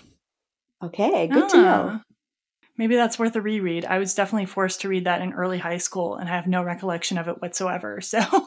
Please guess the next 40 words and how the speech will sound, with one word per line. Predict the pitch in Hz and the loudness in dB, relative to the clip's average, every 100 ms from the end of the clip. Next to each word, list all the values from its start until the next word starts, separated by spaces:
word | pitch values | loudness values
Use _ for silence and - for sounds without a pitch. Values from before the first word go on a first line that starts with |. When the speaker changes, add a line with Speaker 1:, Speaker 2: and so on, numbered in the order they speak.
| - _ _ _ _ _ _ _ _ _ | -4 _ _ _ _ _ _ _ _ _
Speaker 2:
so | - 262 | -2 2
we | 269 | 4
have | 320 | 4
a | 349 | 2
present | - 285 269 254 | 2 2 4 4
day | 214 | 2
interval, | 196 190 185 180 175 | 0 0 2 0 -2
which | 180 | -4
is | 196 190 | -4 0
really | 190 | 2
brief. | 185 170 170 180 - | 2 -2 -6 -8 -12
Um, | - 180 180 | -6 -2 -2
Gil | 214 214 | 0 0
tries | 214 214 202 | 0 0 -2
to | 214 | -4
tell | 196 202 | -2 0
Inez | 196 175 175 175 | 2 0 0 -4
he's | 175 | -6
traveled | - 180 180 | -4 -4 -2
in | 180 180 | -2 -4
time. | 180 170 175 180 | -4 -6 -6 -10
She, | - 208 185 185 | -10 -6 -4 -4
um, | 175 175 180 | -6 -10 -8
predictably | - 240 330 285 254 | -2 0 2 0 0
does | 226 220 | 0 0
not | 196 190 | 0 0
believe | 202 175 170 | -4 -6 -6
him. | 180 175 - _ - _ _ _ | -6 -6 -10 _ -20 _ _ _
And | - 202 202 208 | 0 2 4 4
then | 254 254 | 6 6
Gil | 226 220 | 4 2
tries | 214 214 190 185 | 0 2 4 4
and | 185 170 | 0 0
fails | 208 202 185 | 2 2 2
to | 185 | -2
take | 190 185 180 | -4 -4 -2
Inez | 190 185 175 175 | -2 -2 -2 -6
to | 180 | -6
the | 170 | -6
past. | 180 175 - - - | -2 -2 -2 -6 -8